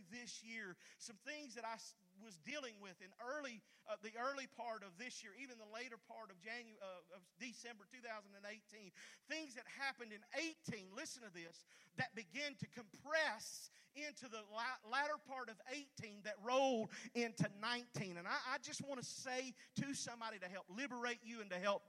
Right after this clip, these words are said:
d-, for you to deal with it. If you don't deal with it in this year, it'll roll into next year. That there is not something that magically happens when the clock strikes twelve and twenty twenty rolls around. You blow party ha-, uh,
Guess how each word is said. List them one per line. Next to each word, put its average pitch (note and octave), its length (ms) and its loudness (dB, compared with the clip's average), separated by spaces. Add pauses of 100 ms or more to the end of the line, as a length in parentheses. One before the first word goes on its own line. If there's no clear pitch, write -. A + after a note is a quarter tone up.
(160)
d-, - 160 -4 (240)
for A3+ 80 0
you A#3 160 0
to A3 80 2
deal C4 320 6
with C4 240 2
it. - 80 0 (160)
If G#3 240 0
you D#4 80 2
don't D#4+ 320 2
deal D4+ 320 0
with B3 160 0
it A3+ 80 0
in A3 80 -2 (160)
this D4+ 240 6
year, D4+ 320 4 (160)
it'll C4 320 0
roll C4 320 2
into A#3 160 0
next G#3+ 480 0
year. B2+ 160 -8 (1040)
That C#4+ 160 8
there D4+ 240 4
is G#3+ 160 -6
not D#4+ 320 4
something D4+ 480 -4
that - 80 -8
magically C4 720 2
happens G3+ 480 6 (320)
when C4+ 160 0
the G3 80 -2 (300)
clock C#4 320 6
strikes - 640 2
twelve G3 480 4 (180)
and G#3+ 160 0
twenty C#4 300 0
twenty B3+ 320 -2
rolls A3+ 400 0
around. G3+ 240 0
You G#3 80 -2 (260)
blow G#3 220 2
party B3+ 400 4
ha-, A#3+ 160 4
uh, G3 140 0